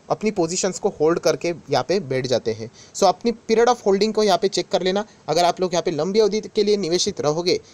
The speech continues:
so ये एडवांटेज आपको भी मिलेगा क्योंकि यहाँ पे भी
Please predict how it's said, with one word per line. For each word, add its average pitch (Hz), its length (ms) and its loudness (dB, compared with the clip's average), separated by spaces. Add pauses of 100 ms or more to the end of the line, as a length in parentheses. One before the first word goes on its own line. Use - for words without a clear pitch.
so - 100 -4
ये 190 200 2
एडवांटेज 175 560 0
आपको 156 240 0
भी 196 100 -2
मिलेगा 196 300 0
क्योंकि 214 260 -8
यहाँ 160 340 -2
पे 226 100 2
भी 220 160 -4